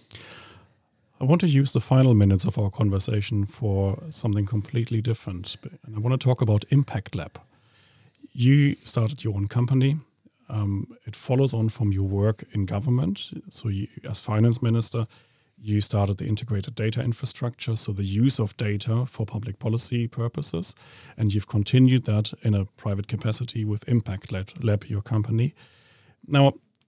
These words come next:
linking it to the fracturing of society that we've now talked about for almost an hour, your job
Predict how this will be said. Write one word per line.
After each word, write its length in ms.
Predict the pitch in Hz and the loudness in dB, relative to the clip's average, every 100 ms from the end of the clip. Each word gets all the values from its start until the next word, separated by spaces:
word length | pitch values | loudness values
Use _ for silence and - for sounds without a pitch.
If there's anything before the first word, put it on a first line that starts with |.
| _ _ _ - | _ _ _ 0
linking 320 | 165 175 180 | 2 4 4
it 120 | 156 | 4
to 200 | - - | 0 -6
the 100 | 147 | -6
fracturing 460 | - 143 - 123 117 | -2 -2 0 0 2
of 80 | |
society 460 | 117 117 - 104 98 | 2 4 2 0 -4
that 160 | 107 113 | -8 -8
we've 120 | 113 | -6
now 200 | 117 104 | -4 -4
talked 320 | - 120 117 | 0 0 0
about 280 | 113 95 98 | -2 -4 -6
for 180 | - 110 | -8 -4
almost 300 | 104 101 - | 0 2 2
an 100 | 107 - | 2 -2
hour, 300 | 117 113 92 - - - - - - _ _ _ _ _ _ _ | 0 0 -2 -8 -16 -18 -20 -20 -20 _ _ _ _ _ _ _
your 380 | 135 156 185 196 | -2 2 2 2
job 400 | - 131 101 | 2 0 0